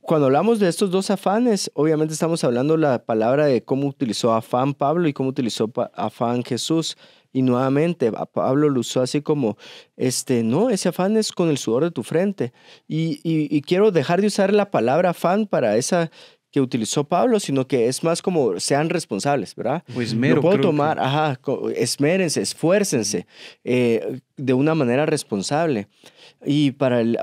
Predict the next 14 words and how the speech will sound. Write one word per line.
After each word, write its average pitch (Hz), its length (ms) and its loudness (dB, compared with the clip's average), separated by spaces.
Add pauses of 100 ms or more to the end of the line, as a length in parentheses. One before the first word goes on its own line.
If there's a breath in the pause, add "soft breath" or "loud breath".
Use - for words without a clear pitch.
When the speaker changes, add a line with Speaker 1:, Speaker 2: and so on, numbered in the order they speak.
Speaker 1:
para 120 140 0
el 117 80 2
de 110 80 0
Jesús 165 400 -2
es, 160 240 -2
"No, 127 380 -2
no, 170 200 0
no 165 140 -2
es - 80 -10
con 180 160 -4
preocupación 139 560 -4
en 160 80 -4
tu 147 100 -6
corazón". 180 540 -2